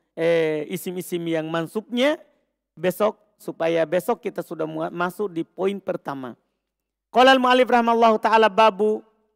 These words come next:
al-mansubati minal asma. Bab isim-isim yang dinasab.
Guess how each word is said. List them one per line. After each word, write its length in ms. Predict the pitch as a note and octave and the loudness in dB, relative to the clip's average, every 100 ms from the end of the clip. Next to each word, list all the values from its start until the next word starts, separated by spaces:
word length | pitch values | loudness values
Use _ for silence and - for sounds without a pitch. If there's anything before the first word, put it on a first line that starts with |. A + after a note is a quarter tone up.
| _ | _
al-mansubati 960 | G3+ G3 F#3+ F#3+ F3 G3 G3 F#3+ F#3+ - | -2 0 -2 -4 0 0 0 -4 -8 -8
minal 320 | - F#3 F3 - | -8 -4 -4 -6
asma. 400 | E3 - D#3 - _ _ _ _ _ _ _ _ _ _ _ _ _ _ | -12 -12 -12 -12 _ _ _ _ _ _ _ _ _ _ _ _ _ _
Bab 400 | D#3+ G3+ A#3+ - _ _ _ _ _ _ _ | 0 4 4 2 _ _ _ _ _ _ _
isim-isim 880 | A#3 G#3 G#3 F#3+ G#3 G#3+ G3 F#3+ G3 _ _ | -4 -4 -4 -4 -6 -4 -6 -8 -14 _ _
yang 560 | F3 F#3 F#3 F3 F3+ F3 _ _ _ _ | -6 0 0 0 -6 -12 _ _ _ _
dinasab. 640 | D#3 F#3 F3 D3+ D#3+ C#3+ | -4 -4 -4 -6 -8 -10